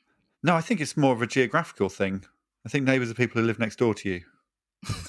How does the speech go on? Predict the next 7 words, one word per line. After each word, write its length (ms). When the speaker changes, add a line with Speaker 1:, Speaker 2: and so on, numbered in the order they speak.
Speaker 2:
That's 340
good 200
advice. 540
Is 140
that 220
advice? 460
Speaker 1:
<laughs> 60